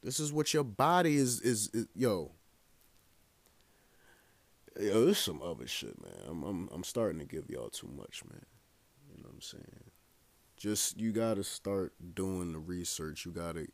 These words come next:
Elijah Muhammad said, you gotta have knowledge yourself, man. Elijah Muhammad has some incredible books, man. Y'all really should be reading his works.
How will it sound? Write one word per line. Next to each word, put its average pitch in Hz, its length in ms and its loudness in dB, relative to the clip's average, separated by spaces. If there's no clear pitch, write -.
Elijah 92 420 0
Muhammad 90 500 -2
said, 82 360 -4
you 73 80 -8
gotta 87 320 -4
have 76 240 -6
knowledge 80 480 -6
yourself, 82 500 -6
man. 95 340 -10
Elijah 139 440 2
Muhammad 123 440 2
has 95 220 0
some 82 360 -2
incredible 90 600 -2
books, 85 440 -6
man. 80 200 -8
Y'all 87 200 -6
really 92 260 -2
should - 260 -8
be 85 120 -6
reading 85 400 -6
his 76 200 -10
works. - 380 -14